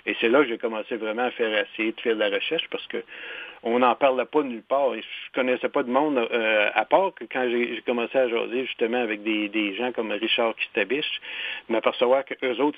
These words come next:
savaient qu'il y avait du caribou puis qu'il y en avait eu partout. Puis c'est, c'est de là que me, l'intérêt m'est venu de me dire, tu sais, c'est intéressant parce que, tu sais, c'est, un, c'est, c'est,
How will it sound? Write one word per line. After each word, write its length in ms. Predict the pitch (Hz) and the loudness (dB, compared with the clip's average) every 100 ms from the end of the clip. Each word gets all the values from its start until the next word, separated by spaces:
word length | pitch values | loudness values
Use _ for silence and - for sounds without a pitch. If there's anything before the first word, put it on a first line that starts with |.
| - | -2
savaient 300 | 110 104 151 | -2 0 -2
qu'il 160 | - 113 | -2 -4
y 20 | |
avait 120 | 117 | -4
du 140 | 110 - | -6 -8
caribou 500 | 117 107 104 123 139 | -6 -6 -10 -10 -10
puis 100 | - | -12
qu'il 140 | - 113 | -6 -4
y 40 | |
en 60 | 110 | -2
avait 200 | 107 110 | -2 0
eu 120 | 123 | -2
partout. 420 | 117 - - 170 - - - - - - _ - | -4 -6 -6 -10 -10 -20 -20 -18 -18 -20 _ -12
Puis 160 | 104 - | -8 0
c'est, 120 | 117 104 - - | -2 -2 -10 -2
c'est 120 | 120 | 0
de 180 | 117 104 | 0 0
là 80 | 135 | 0
que 160 | 139 120 | -2 -4
me, 100 | 110 98 98 - 110 | -6 -8 -18 -18 -8
l'intérêt 500 | 110 - 113 110 123 | -8 -4 -2 0 0
m'est 200 | 113 101 | 0 -6
venu 260 | 117 120 | -4 -4
de 80 | 113 | -4
me 240 | 104 98 | -6 -6
dire, 200 | 95 120 - | -4 -4 -4
tu 100 | 107 | -8
sais, 60 | - | -8
c'est 120 | - 107 | -2 -2
intéressant 600 | - 110 104 - 107 147 | 2 0 0 -2 -6 -6
parce 140 | 135 | -6
que, 120 | - | -8
tu 100 | - | -12
sais, 120 | - - | -12 -8
c'est, 260 | 104 98 - | -6 -6 -4
un, 140 | 117 113 - - - | -2 -2 -4 -12 -12
c'est, 80 | - | -12
c'est, 240 | - - | -12 -12